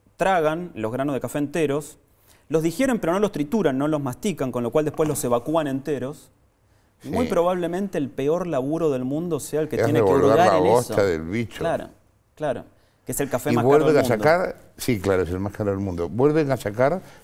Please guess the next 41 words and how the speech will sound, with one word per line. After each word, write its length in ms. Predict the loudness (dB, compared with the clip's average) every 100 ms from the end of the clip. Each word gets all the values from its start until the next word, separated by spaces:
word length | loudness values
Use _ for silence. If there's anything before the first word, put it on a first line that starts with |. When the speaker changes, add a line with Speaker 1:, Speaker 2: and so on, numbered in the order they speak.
| -4
Speaker 2:
el 120 | 0
grano 280 | 2 2 2
de 80 | 0
café. 320 | 0 -2 -4 -8 -8
Speaker 1:
Sí, 240 | -6 -6 -10 _ _ _ _ -8
vuelven 180 | -8
a 40 | -4
sacar 200 | -2 0
el 60 |
grano 240 | 0 0 0
de 80 | -2
café, 460 | -2 2 2 0 -6 -20 _ _
así, 320 | -8 -6 -4 -4
después 300 | -2 -4 -2
lo 180 | -2 -2
tuestan, 680 | 0 -2 -2 0 0 -2 -4
lo 80 | -2
muelen 500 | 0 0 0 0 -2
y 60 |
preparan 460 | -4 -4 -2 -2 -2
un 120 | -4
café 340 | -4 -4 -6 -8 -16 _ _ _
que 120 | -10
puede 260 | -4 -4 -4
llegar 260 | -2 0
a 80 | 0
venderse 580 | 0 -2 -2 -2 -6 -6
en 340 | -6 -8 -8 -10
aproximadamente 840 | -10 -10 -10 -10 -6 -4 -6 -2
Speaker 2:
Es 60 | 0
caro. 240 | 2 0
Speaker 1:
mil 320 | -2 -4 -2 0
dólares 340 | 0 0 -4
el 100 | -8
kilo. 460 | -10 -10 -10 -12 -14 _ _
Speaker 2:
Ah, 180 | -14 -14 -8
claro, 280 | -6 -6
es 80 | -8
caro, 340 | -8 -6 -6 -4
caro. 260 | -4 -4
Speaker 1:
Sí, 220 | -6 -8